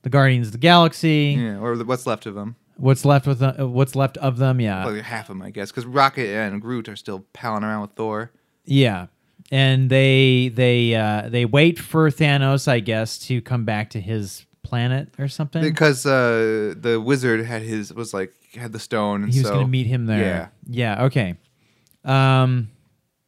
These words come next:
Speaker 1: and so, I, I mean, I don't know if this is the next part, but they have the big showdown with Thanos.
Speaker 2: Well, though, what happens? Well, I mean, Thor gets his hammer in between that. And you get
Speaker 1: Oh,
Speaker 2: Peter
Speaker 1: right.
Speaker 2: Dinklage in
Speaker 1: Peter
Speaker 2: a role
Speaker 1: Dinklage.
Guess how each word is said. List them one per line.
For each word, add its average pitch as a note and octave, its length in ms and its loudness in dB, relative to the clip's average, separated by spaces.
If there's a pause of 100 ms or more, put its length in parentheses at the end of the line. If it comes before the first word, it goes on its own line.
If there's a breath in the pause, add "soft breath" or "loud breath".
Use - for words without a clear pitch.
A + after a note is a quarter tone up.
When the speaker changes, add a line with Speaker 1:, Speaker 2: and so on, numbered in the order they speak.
(520)
Speaker 1:
and C#3+ 120 -2
so, F#3 360 8
I, D#3 240 2
I D#3 40 2
mean, F3 140 6
I E3+ 100 6
don't G3 180 4
know E3+ 200 8
if - 120 2
this F3+ 180 0
is D3+ 100 -2
the E3+ 100 2
next F3 220 0
part, F#3+ 300 4
but C#3+ 160 2
they C#3+ 140 2
have D3 220 4
the C#3+ 80 2
big C3+ 220 0
showdown C#3+ 520 4
with B2+ 180 -2
Thanos. B2+ 840 0
Speaker 2:
Well, C#3+ 140 4
though, D3 180 6
what D3+ 120 6
happens? - 1000 -4
Well, D3 120 2
I D3+ 80 6
mean, D3+ 160 0
Thor F3+ 240 0
gets C#3 180 -4
his A2+ 140 -14
hammer C3 320 -4
in G#2 60 -2
between G#2 280 -8
that. G#2+ 100 -4
And B2 80 -6
you A2+ 60 -6
get B2+ 160 0
Speaker 1:
Oh, D3+ 200 6
Speaker 2:
Peter D3 100 8
Speaker 1:
right. D#3+ 240 8
Speaker 2:
Dinklage B2 220 0
in A#2+ 60 2
Speaker 1:
Peter G3 120 6
Speaker 2:
a - 20 -2
role A#2+ 100 2
Speaker 1:
Dinklage. F#3 680 2